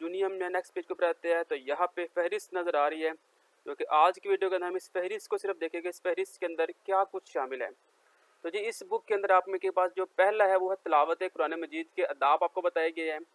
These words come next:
फिर अमूमी हदायत बराए उस्ताद कराम, उस्ताद कराम को थोड़ी सी हदायत दी गई है कि आपने इस किताब को कैसे बच्चों को समझाना है। फिर जब आप समझा दें कि फिर हासिल तो अल्लम, यानी कि इस किताब को जब आप बच्चों को पढ़ा देंगे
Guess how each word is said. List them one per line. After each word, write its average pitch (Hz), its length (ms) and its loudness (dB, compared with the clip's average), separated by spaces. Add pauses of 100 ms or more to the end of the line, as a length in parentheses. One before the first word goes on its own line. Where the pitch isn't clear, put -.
(520)
फिर 208 180 0
अमूमी 190 380 0
हदायत 170 420 2
बराए 175 180 0
उस्ताद 156 340 0
कराम, 139 280 0
उस्ताद 165 360 -2
कराम 170 220 2
को 175 140 -4
थोड़ी 170 240 -8
सी 175 160 -4
हदायत 151 380 0
दी 160 120 -6
गई 151 140 -10
है 156 100 -4
कि 160 140 -6
आपने 147 220 0
इस - 100 -14
किताब 143 340 -4
को 165 140 -4
कैसे 165 320 0
बच्चों 151 260 -6
को 156 160 -6 (800)
समझाना 147 380 -2
है। 117 80 -6 (640)
फिर 214 200 -4
जब 190 200 6
आप 180 180 6
समझा 175 320 2
दें 175 120 2
कि 180 80 -8
फिर 185 160 0
हासिल 170 360 2
तो 180 140 -6
अल्लम, 147 340 -4 (120)
यानी 165 200 -6
कि 185 140 -2
इस 196 120 -8
किताब 156 480 2
को 175 180 -4
जब 165 220 0
आप 151 160 4
बच्चों 165 220 -4
को 170 140 -2 (100)
पढ़ा 143 280 0
देंगे 165 300 -6